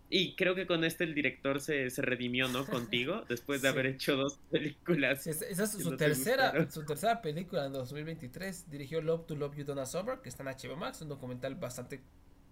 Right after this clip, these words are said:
Speaker 2: aburrido y convencional sobre Donna Summer, y Casandro, la, la historia del, del luchador exótico, que me parece como alguien seguidor de la lucha, que no, no, ni de pedo captura lo que es Casandro, ¿no? Bastante mala esa película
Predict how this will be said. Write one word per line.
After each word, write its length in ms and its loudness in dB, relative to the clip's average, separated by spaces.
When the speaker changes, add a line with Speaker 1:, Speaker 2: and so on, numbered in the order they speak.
Speaker 2:
aburrido 460 -6
y 40 -8
convencional 460 -6
sobre 220 -6
Donna 220 -2
Summer, 300 -4
y 140 -4
Casandro, 680 -2
la, 240 -6
la 140 -6
historia 260 -4
del, 280 -10
del 240 -8
luchador 380 -4
exótico, 480 -6
que 200 -12
me 120 -12
parece 440 -12
como 200 -10
alguien 320 -10
seguidor 360 -8
de 80 0
la 80 0
lucha, 340 -4
que 180 -12
no, 380 -8
no, 340 -8
ni 260 -4
de 120 2
pedo 340 -2
captura 400 -2
lo 180 -6
que 220 -6
es 200 -8
Casandro, 500 -8
¿no? 160 -10
Bastante 480 -6
mala 380 -8
esa 260 -12
película 460 -12